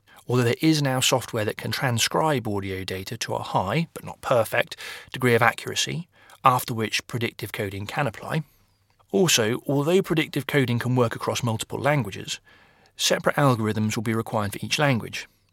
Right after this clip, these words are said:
So, if there are only a minority of foreign language documents, it will likely be more efficient to review these manually.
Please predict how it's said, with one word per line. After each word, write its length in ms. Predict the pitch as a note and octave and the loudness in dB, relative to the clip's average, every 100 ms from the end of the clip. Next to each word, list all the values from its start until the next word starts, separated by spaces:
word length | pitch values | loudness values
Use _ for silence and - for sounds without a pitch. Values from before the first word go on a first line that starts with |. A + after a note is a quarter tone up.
| _ _ - - | _ _ -20 -12
So, 380 | - - G2+ C3+ - - - | -4 -2 -2 -4 -8 -20 -8
if 140 | C3 B2 | -4 0
there 140 | B2+ | 4
are 80 | A#2+ | 6
only 220 | C#3+ C3+ | 6 4
a 40 | A#2+ | 4
minority 640 | A2+ A#2 D3 C3 - G#2+ | 4 4 6 4 2 -2
of 80 | G2+ | 0
foreign 320 | A2+ G2+ F#2+ | 0 0 0
language 320 | F#2+ F#2+ - | -6 -6 -6
documents, 600 | F#2+ - A2+ G#2+ - - _ _ - | -6 -8 -10 -10 -10 -12 _ _ -10
it 60 | A#2+ | -4
will 140 | A2+ | 0
likely 340 | A2+ A#2 - | 2 0 -2
be 100 | G#2 | -4
more 280 | G#2 B2 A#2+ | 0 2 2
efficient 440 | - G2+ - G2 - | 0 -4 -6 -6 -6
to 100 | G#2+ | -4
review 260 | G2+ G#2 | -4 -8
these 200 | G2 G2+ | -12 -8
manually. 460 | A2 G#2+ G2 G2 | -2 0 -2 -12